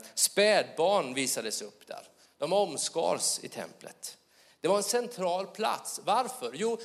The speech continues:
för Herrens härlighet, alltså Herren själv, bodde i templet. Templet som står i Jerusalem. Jesus säger, säger där, säger där att jag är mer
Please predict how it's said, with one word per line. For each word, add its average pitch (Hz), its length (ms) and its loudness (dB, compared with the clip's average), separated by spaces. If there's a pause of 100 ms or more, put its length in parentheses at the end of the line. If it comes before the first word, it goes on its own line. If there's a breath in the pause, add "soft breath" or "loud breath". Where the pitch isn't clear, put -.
(140)
för - 100 0
Herrens 180 460 0
härlighet, 220 1040 -2
alltså - 180 -2
Herren 185 500 -2
själv, 226 680 -2 (360 loud breath)
bodde 175 500 0
i - 40 -16
templet. - 1000 -4 (560 loud breath)
Templet 254 420 2
som 226 100 0
står 175 240 2
i 160 40 4
Jerusalem. 156 640 2 (280)
Jesus 180 400 2
säger, 113 340 0
säger 113 480 -6
där, 110 220 -4
säger 117 280 -4
där 104 120 -4
att 95 100 -12
jag 113 140 -4
är 135 60 -6
mer 160 480 -2